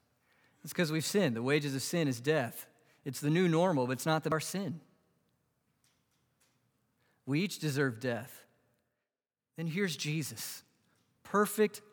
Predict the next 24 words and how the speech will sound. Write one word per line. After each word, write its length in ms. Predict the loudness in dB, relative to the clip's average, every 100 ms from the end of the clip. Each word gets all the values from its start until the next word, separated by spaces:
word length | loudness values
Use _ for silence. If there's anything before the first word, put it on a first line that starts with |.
| -14
life. 680 | -4 -2 -2 -4 -12 -18 -20 _ _ _ _ _ -4
Does 120 | 0
he 100 | 2
deserve 580 | 0 2 4 6 4 4
death? 480 | 4 4 -2 -12 -20 _ _ -20 -20 -20 _ _ -20 _ _ _ _ _ _ _ _ -2
No. 340 | 2 4 2 -4 -18 _ _ _ _ _ _ _ _ _ _
No, 380 | -2 2 4 2 -4 -16
he's 180 | -12 -2
never 280 | 2 2 0
sinned. 420 | -4 -4 -2 -2 -4 -16 _ _ _ _ _ _ _ _ _ -8
The 100 | -6
Father 320 | 4 6 6
said, 300 | 4 4 2 2
"I'm, 220 | 0 0 -4
this 160 | -6 -4
is 60 | 2
my 140 | 2
beloved 380 | 4 4 2 0
Son 220 | -2 0
with 100 | 0
whom 180 | 0 2
I'm 120 | 2
well 180 | 2 0
pleased." 320 | 0 -2